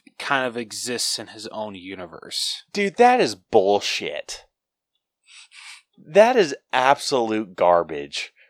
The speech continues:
Speaker 2: Like, no, you,
Speaker 1: <laughs>
Speaker 2: society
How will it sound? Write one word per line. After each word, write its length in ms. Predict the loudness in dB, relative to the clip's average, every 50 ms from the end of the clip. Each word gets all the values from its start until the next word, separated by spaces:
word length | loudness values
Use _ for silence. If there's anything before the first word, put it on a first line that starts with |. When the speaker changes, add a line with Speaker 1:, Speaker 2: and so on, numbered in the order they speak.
| _ _ -4
Speaker 2:
Like, 300 | 0 2 2 0 0 -10 _ _ _ _ _ _ _ _ _ _ _
no, 520 | -8 -2 4 6 6 6 6 4 2 -4 _ _
you, 560 | _ -6 -2 0 4 4 4 4 4 0 -4 -10 _ -20 -12
Speaker 1:
<laughs> 1080 | -12 -10 -8 -8 -8 -2 2 2 2 2 0 -20 -20 _ _ _ _ -20 _ _ _ _
Speaker 2:
society 1080 | -10 -8 -4 0 2 2 2 2 0 0 0 2 2 2 2 0 -2 -4 -6 -8 -10